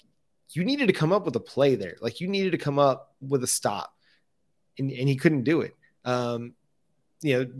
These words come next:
getting, getting a stop on fourth and ten, you know, when you're, when you're dropping seven or eight into coverage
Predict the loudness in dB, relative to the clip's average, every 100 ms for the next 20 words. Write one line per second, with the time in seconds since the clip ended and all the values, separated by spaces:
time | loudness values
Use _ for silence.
0 | -2 2 2 2 2 2 4 2 6 6
1 | 6 2 2 2 2 0 0 0 -2 -6
2 | _ _ _ _ -6 -2 -2 0 0 0
3 | -4 -2 0 2 4 4 0 -4 -6 -14
4 | _ -8 2 4 4 2 0 -2 -6 -8
5 | 0 0 2 -4 -6 -10